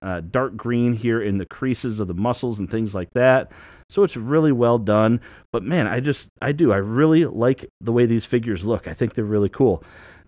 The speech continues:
Now looking at the articulation, so again, they're all the same figure, so it's the same articulation. Head can go down quite a ways. It cannot go back, though, at all. You get a little bit of tilt in it, though, and of course you get some side-to-side action.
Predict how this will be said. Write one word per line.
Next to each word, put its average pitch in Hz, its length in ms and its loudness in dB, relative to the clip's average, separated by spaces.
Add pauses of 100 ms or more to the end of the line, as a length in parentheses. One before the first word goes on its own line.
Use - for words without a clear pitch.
Now 127 80 4
looking 196 260 4
at 175 80 0
the 165 80 2
articulation, 139 680 2
so 113 140 0
again, 131 220 4
they're 117 160 4
all 147 100 8
the 143 60 4
same 131 280 2
figure, 113 380 0
so - 140 0
it's 95 100 -2
the 87 60 -8
same 143 240 2
articulation. 113 800 0
Head 160 360 -2
can 131 320 0
go 117 160 4
down 107 400 0
quite - 380 2
a 120 80 0
ways. 117 460 2 (300)
It - 160 -4
cannot 135 540 2
go 123 200 2
back, 107 420 -2
though, 110 240 0
at 107 160 -2
all. 117 400 2 (280)
You 170 100 -6
get 202 100 6
a 190 60 2
little 143 280 6
bit 139 160 6
of 135 160 4
tilt 131 300 0
in 135 160 2
it, 131 140 -4
though, 131 300 6
and 131 120 2
of 123 80 -2
course 123 220 0
you 120 80 -4
get 113 100 0
some 110 160 -6
side-to-side 113 640 0
action. 117 480 0